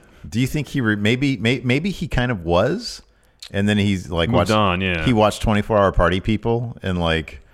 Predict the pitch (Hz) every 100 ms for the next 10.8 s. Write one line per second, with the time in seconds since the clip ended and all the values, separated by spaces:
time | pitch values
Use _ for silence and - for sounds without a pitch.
0 | _ - 92 104 98 92 87 101 98 80
1 | 71 90 85 82 85 90 82 101 85 80
2 | 82 78 82 90 95 92 95 80 82 85
3 | 85 - 76 92 87 87 92 92 92 92
4 | 92 90 101 95 95 90 78 101 90 98
5 | 95 85 - 101 90 90 82 - 95 90
6 | - - - 98 98 95 92 95 92 95
7 | - 92 87 87 98 104 92 123 123 78
8 | 107 104 110 98 90 92 - 64 53 -
9 | 101 90 78 - 196 165 - 180 - 170
10 | - 180 - - - - - -